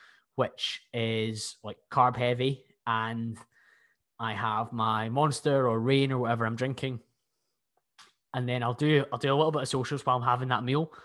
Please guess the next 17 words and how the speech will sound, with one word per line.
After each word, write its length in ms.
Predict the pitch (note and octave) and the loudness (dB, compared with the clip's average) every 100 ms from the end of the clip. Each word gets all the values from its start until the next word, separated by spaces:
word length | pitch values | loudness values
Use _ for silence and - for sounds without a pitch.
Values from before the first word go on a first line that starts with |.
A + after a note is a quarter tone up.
| - - _ _ _ | -20 -20 _ _ _
And 220 | A2+ A#2 A#2 | 0 0 2
then 240 | A#2 A#2 | 0 -2
I'll 140 | A2+ A#2 | 0 0
go 140 | A#2 | 0
back 380 | A2 B2 - - | 6 6 6 0
to, 100 | B2 | -4
like, 160 | A2+ | -2
a 20 | A2+ | -4
f-, 220 | - - | -10 -8
a 80 | A#2 | -6
good, 300 | A#2+ B2+ A#2+ | -2 -2 0
like, 240 | A2+ G2+ - - _ _ _ _ _ _ _ _ _ - | -2 -2 -12 -20 _ _ _ _ _ _ _ _ _ 2
hour, 320 | B2 B2 B2 | 4 6 4
hour 200 | A2 A#2+ | 6 4
and 100 | A#2 | 4
a 40 | |
half, 520 | A2 A#2 A2+ - - | 2 4 4 2 -10